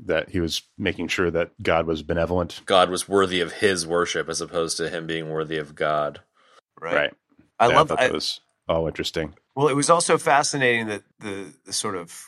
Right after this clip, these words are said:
Speaker 3: Godhead, Godheads in this, these books are interactive.
Speaker 2: Yeah.
Speaker 3: Like, for real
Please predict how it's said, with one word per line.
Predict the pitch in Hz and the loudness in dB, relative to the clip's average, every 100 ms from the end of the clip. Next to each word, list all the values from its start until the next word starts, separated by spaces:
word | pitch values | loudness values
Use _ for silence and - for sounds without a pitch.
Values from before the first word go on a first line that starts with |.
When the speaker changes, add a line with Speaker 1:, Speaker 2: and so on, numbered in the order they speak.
| _ - | _ 0
Speaker 3:
Godhead, | 107 101 110 110 110 107 98 95 87 - - - _ - | 6 6 6 0 0 0 0 -2 -6 -20 -20 -20 _ -2
Godheads | 104 95 92 113 107 104 98 - - - _ - | 2 2 2 0 4 2 0 -4 -4 -6 _ -10
in | 104 101 90 - _ _ _ 110 | -8 -8 -12 -18 _ _ _ -10
this, | 98 - - - | -6 -6 -6 -6
these | 110 - | -6 -6
books | - 107 85 - - - - _ - | -2 -2 -2 -6 -8 -10 -14 _ -4
are | 95 82 82 - | -2 -2 -8 -8
interactive. | 107 92 90 - - - - - _ _ _ 104 | -4 -4 -4 -8 -14 -14 -20 -20 _ _ _ -2
Speaker 2:
Yeah. | 98 82 | 2 2
Speaker 3:
Like, | - - _ _ | 0 -14 _ _
for | - - - - - - 110 | -20 -20 -20 -20 -12 -4 -2
real | 113 101 78 | 0 -2 -4